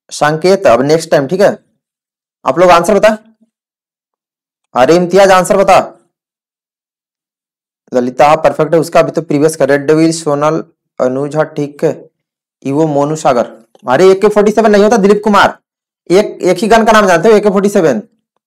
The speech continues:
याद करके आओगे तब तो answer बताओगे ना। बबलू, हाँ ठीक है। आशीष, हाँ ठीक है, बाकी लोग का भी अभी सही है कुछ। Infantry में इस्तेमाल किए जाने वाले weapons में होगा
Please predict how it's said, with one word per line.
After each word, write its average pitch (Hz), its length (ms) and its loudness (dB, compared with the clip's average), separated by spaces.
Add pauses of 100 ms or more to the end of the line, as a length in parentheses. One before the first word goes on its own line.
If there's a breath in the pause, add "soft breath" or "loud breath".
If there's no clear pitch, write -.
(180)
याद 156 200 4
करके 202 200 2
आओगे 202 140 4
तब 202 200 -2
तो 220 60 4
answer 214 200 2
बताओगे 160 280 2
ना। 208 100 0 (1200)
बबलू, 139 340 -2
हाँ 156 140 -2
ठीक 139 280 -6
है। 170 140 -4 (540)
आशीष, - 480 -8 (140)
हाँ 135 200 -2
ठीक 190 240 -4
है, 196 80 2
बाकी 143 300 2
लोग 202 140 0
का 208 60 4
भी 196 80 4
अभी 190 100 2
सही 185 160 0
है 196 80 2
कुछ। - 280 -8 (800)
Infantry 185 460 2
में 233 100 4
इस्तेमाल 208 300 2
किए 220 100 0
जाने 226 100 2
वाले 202 140 4
weapons 208 260 2
में 202 120 2
होगा 180 160 4